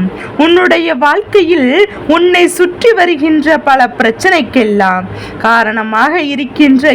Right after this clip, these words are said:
இவர் இனி உன் வாழ்க்கையில் கிடையாது. இவரினால் உனக்கு நிம்மதி வாழ்க்கையில் இருந்தது கிடையாது.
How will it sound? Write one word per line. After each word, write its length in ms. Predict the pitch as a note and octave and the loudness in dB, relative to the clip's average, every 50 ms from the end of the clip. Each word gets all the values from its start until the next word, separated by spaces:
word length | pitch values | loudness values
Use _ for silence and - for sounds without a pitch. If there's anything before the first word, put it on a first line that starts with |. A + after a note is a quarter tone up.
| A#3+ | 0
இவர் 480 | A#3 A#3+ G#3 A#3+ A3 G3 F#3+ G#3+ C4 B3 - - - - - - | -2 -2 0 0 0 2 2 2 2 0 -2 -6 -16 -10 -2 0
இனி 220 | C#4+ D#4+ D#4 D4+ C#4+ | 2 4 4 4 4
உன் 200 | C4+ B3+ B3 A#3+ A3+ | 4 4 4 4 2
வாழ்க்கையில் 720 | A3 G#3+ A#3 D4 C#4 - - D4+ C#4 B3+ A3+ G3+ - - | 2 0 0 0 -4 -2 0 2 4 4 2 0 -2 -2
கிடையாது. 720 | - A3+ G3+ G#3+ A3+ C4+ C4 A3+ G3+ F3+ F3+ E3+ F3+ F#3 F3 F3 E3+ E3+ F3+ - - - - - B3+ | -2 0 2 2 0 0 0 0 0 -2 -4 -6 -6 -6 -6 -6 -6 -8 -10 -12 -14 -12 -4 0 2
இவரினால் 640 | D4 E4+ C#4+ F4+ F4 E4+ E4 D4+ D#4 D4+ D4+ F4+ A4 | 2 2 2 2 0 0 0 0 2 2 4 4 2
உனக்கு 420 | G4+ F#4 E4+ E4 D#4 B3+ - D4+ C#4+ | 2 0 -2 -4 -6 -4 0 2 4
நிம்மதி 500 | C4 C#4+ D4+ F4 A4 A#4 G#4+ D4+ E4 D#4+ | 4 4 2 0 2 0 2 2 0 2
வாழ்க்கையில் 600 | B3+ C4 B3+ C4 B3+ C4 - C4+ B3 B3 A#3 A3+ | 2 2 2 2 0 0 2 4 4 6 6 4
இருந்தது 440 | A#3 A#3 C4 C#4+ D4+ D4+ C4 G#3 A3+ | 4 4 2 2 2 0 0 0 0
கிடையாது. 680 | F3+ F#3+ G#3+ G#3 A3 A#3+ A#3+ A3 G3+ F#3+ F3 D#3 F3 F3 | 0 0 0 2 2 2 2 2 0 -2 -4 -4 -6 -6